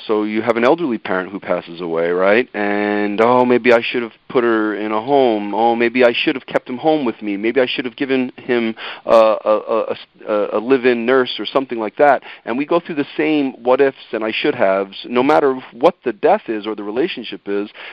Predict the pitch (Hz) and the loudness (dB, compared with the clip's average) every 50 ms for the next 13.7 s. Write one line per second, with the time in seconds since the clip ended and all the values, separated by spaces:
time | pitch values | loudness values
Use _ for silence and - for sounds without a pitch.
0 | - - - 113 113 - - - 135 135 147 - - 127 120 117 117 117 113 113 | -12 -4 -2 -2 -2 -2 0 2 4 4 4 2 -6 -16 -10 -8 -6 -6 -6 -8
1 | 110 - - 117 127 147 156 147 120 107 101 101 101 98 98 104 104 98 - - | -6 0 2 2 2 2 2 -2 -4 -4 -4 -6 -6 -6 -6 -8 -10 -12 -8 -4
2 | - 135 156 - - 113 104 101 101 95 92 - - 110 110 - - 98 - - | -4 -4 -4 -4 -4 -4 -2 -2 -4 -6 -6 -6 -4 -6 -6 -6 -12 -20 -8 -4
3 | - 107 101 101 101 95 92 101 113 143 180 151 104 95 98 101 104 110 113 101 | 0 0 2 2 0 -2 -2 2 4 4 6 4 4 0 -2 -4 -6 -10 -10 -10
4 | 101 98 98 95 104 117 123 110 101 98 95 _ _ - - 95 104 104 104 95 | -10 -8 -6 -4 -4 -4 -2 -2 -2 -4 -4 _ _ -20 -20 -16 -12 -8 -4 -4
5 | 113 - 120 110 98 - 110 104 107 - - - - 95 95 98 101 - - - | -4 -4 -4 -4 0 0 2 2 0 -2 -6 -8 -6 -6 -6 -6 -6 -8 -12 -20
6 | 101 92 - 104 104 101 104 104 104 120 113 113 - 101 98 98 98 95 95 92 | -20 -14 -10 -8 -6 -6 -6 -4 -2 -2 -2 -2 -4 -6 -6 -4 -6 -4 0 0
7 | 92 90 90 95 98 113 - - - - - - - - - 110 110 110 110 113 | 2 2 2 0 -2 -6 -6 -8 -14 -14 -14 -14 -8 -2 0 2 2 2 2 0
8 | 113 110 80 107 110 113 - - 131 135 139 147 - - 139 139 139 143 143 - | 0 0 2 2 0 2 2 2 2 2 2 -2 -2 0 2 4 4 4 2 0
9 | - 170 175 196 202 - - - 98 98 87 82 85 80 80 78 73 - - - | 0 0 0 -2 -2 -6 -8 -6 -6 -6 -4 -6 -6 -6 -6 -8 -10 -12 -14 -14
10 | 101 98 98 98 98 98 98 98 101 101 101 104 107 113 120 127 - - - - | -12 -10 -8 -8 -6 -6 -4 -4 -4 -4 -4 -4 -4 -4 -4 -6 -8 -12 -14 -14
11 | - - - 95 101 104 104 107 107 104 104 101 101 98 98 98 95 - _ _ | -12 -8 -2 2 4 4 4 4 4 2 0 -2 -4 -4 -4 -4 -6 -8 _ _
12 | _ _ _ _ _ _ - - - - - 120 113 - 139 131 147 165 - 208 | _ _ _ _ _ _ -18 -6 0 4 4 4 4 4 2 2 2 2 0 -4
13 | 202 - - 180 127 113 107 104 104 113 123 104 - | -4 -2 0 0 0 0 0 -2 -4 -6 -8 -8 -8